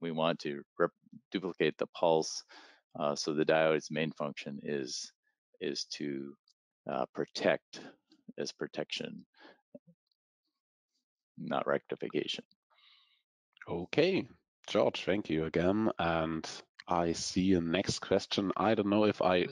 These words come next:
Speaker 1: <clears throat>
Speaker 2: really get it right. I try to, um,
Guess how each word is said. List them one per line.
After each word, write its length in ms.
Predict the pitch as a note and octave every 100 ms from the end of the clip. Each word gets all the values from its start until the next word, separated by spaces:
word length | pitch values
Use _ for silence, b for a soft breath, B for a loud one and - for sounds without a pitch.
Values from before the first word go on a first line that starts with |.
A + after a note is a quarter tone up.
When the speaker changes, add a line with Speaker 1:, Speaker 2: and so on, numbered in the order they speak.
| A#2+
Speaker 1:
<clears throat> 180 | - -
Speaker 2:
really 480 | F#2+ A2 B2+ A2+ F2+ -
get 220 | F#2+ B2
it 160 | G#2+ -
right. 580 | F2 F2 F#2 D3+ D#3 -
I 320 | F2+ F#2 F#2+ F2 -
try 460 | - E2 E2 G2
to, 460 | A2 - F2+ F2 E2+
um, 340 | E2+ E2+ E2